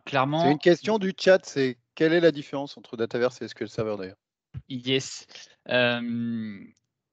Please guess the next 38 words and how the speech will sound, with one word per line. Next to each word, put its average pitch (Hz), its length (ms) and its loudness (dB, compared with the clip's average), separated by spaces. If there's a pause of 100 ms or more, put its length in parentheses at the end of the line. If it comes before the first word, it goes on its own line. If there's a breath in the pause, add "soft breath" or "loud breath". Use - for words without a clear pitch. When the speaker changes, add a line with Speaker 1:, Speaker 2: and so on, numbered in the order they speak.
(140)
Speaker 1:
Dataverse 151 500 0
est 135 40 0
vraiment 135 280 -4
par-dessus 147 1000 -6
S 123 160 -10
Q - 120 -10
L 107 60 -12
Server. 135 280 -6
S 123 100 -12
Q - 60 -12
L 120 60 -8
Server, 160 180 -4
c'est - 100 -8
vraiment 113 240 -2
une 123 120 2
base 123 180 0
de 120 80 -4
données. 113 220 -8
Donc, 98 200 -14
euh, 104 60 -6
vous 104 200 -6
allez, 113 440 -2 (100)
euh, 107 140 -12
construire 113 340 -6
vos 107 140 0
tables 147 200 -2
et 113 60 0
gérer 117 220 -2
vos 117 140 -2
données 117 240 -2
dedans. 107 220 -8 (600 loud breath)
Euh, 104 480 0
Dataverse, 131 420 -2
c'est 113 140 -4
beaucoup 143 340 -4
plus 139 220 -12
que 151 100 -6
ça. 117 300 -8